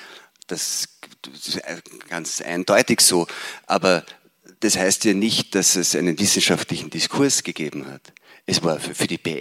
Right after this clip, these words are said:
R von Wissenschaft, würde ich sagen, war es ambivalent. Einerseits war Wissenschaft noch nie oder kaum je so präsent. Einziges Beispiel, das vergleichbar ist, ist wohl die Klimathematik.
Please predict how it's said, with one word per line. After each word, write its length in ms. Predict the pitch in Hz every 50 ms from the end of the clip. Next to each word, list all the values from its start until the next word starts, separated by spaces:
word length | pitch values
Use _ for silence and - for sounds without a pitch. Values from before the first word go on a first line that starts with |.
| 82
R 180 | 92 117 143 139
von 260 | - - 110 104 95
Wissenschaft, 680 | 113 110 - - - 101 - - 87 76 - - - - _ - - - - - - _
würde 220 | 104 104 113 120
ich 60 | 117
sagen, 200 | - 127 113 110
war 80 | 113 110
es 80 | 98
ambivalent. 800 | 107 87 98 101 107 92 98 95 92 90 85 80 78 76 - -
Einerseits 500 | - 85 92 104 107 113 104 98 - -
war 140 | 101 95 87
Wissenschaft 600 | 101 98 - - 110 - - 101 92 - - -
noch 140 | 92 80 -
nie 280 | 101 101 104 107 101 - - - - - -
oder 140 | 95 95 95
kaum 400 | - - - 87 95 101 110 110
je 240 | 95 95 98 101
so 180 | 101 - 104 90
präsent. 600 | - - 85 80 - 85 104 127 139 - - - - - -
Einziges 440 | 69 80 90 - - - - - -
Beispiel, 480 | - - - - - - - - 90
das 100 | 87 -
vergleichbar 520 | - 92 82 - 76 78 76 71 - - 80
ist, 100 | 82 82
ist 160 | - - -
wohl 200 | 82 85 87 85 - - - - - - -
die 60 | -
Klimathematik. 920 | - - 101 113 123 131 - 131 123 120 104 92 - - 143 135 - -